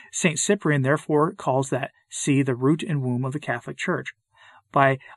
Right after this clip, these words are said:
antonomasia, the Father and Councils designate it by the name of the Apostolic See. Out of it has arisen priestly unity, and the laws of the Venerable Communion flow to all. In it, Peter continually lives and presides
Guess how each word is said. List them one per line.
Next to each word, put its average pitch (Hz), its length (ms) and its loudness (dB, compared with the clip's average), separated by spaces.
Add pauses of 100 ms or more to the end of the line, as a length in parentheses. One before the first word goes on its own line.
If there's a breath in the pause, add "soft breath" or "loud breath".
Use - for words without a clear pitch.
antonomasia, 139 1120 -2
the 143 80 -6
Father 156 320 4
and 131 140 0
Councils 139 460 -2
designate 156 480 0
it 143 100 -6
by 151 80 -4
the 156 100 -2
name 127 400 -2
of 131 280 -4
the - 200 -4
Apostolic 127 540 -6
See. - 340 -4 (720 loud breath)
Out 180 200 8
of 190 80 8
it 190 80 8
has 185 140 6
arisen 151 340 4
priestly 139 380 -2
unity, 139 420 -4 (120)
and 139 100 -2
the 131 60 0
laws 156 400 6
of 180 80 -4
the 180 60 -4
Venerable 143 340 0
Communion 127 380 -2
flow 131 280 -6
to - 200 -8
all. 135 320 2 (800)
In 170 140 2
it, 147 180 -2
Peter 165 260 2
continually 160 540 -2
lives 127 320 0
and 160 120 -6
presides 131 540 -4